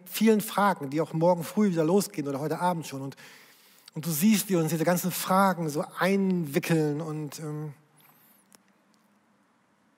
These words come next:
manche sind sehr wichtig von diesen Fragen und manche sind, machen wir vielleicht wichtig. Und ich danke dir für diesen Text in, in Daniel, dass du das uns sagst, dass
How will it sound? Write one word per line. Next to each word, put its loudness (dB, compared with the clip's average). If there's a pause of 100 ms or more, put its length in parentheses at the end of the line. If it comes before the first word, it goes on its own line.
(120)
manche 2
sind 4
sehr 4
wichtig 0
von -4
diesen -4
Fragen 0
und -6
manche -2
sind, -4 (260)
machen 0
wir 0
vielleicht -6
wichtig. -16 (2000)
Und -8
ich -14 (1040)
danke 2
dir 2
für -6
diesen -4
Text -4
in, -4
in -8
Daniel, -2
dass -6 (1080)
du -6
das -2
uns 0
sagst, 0
dass -10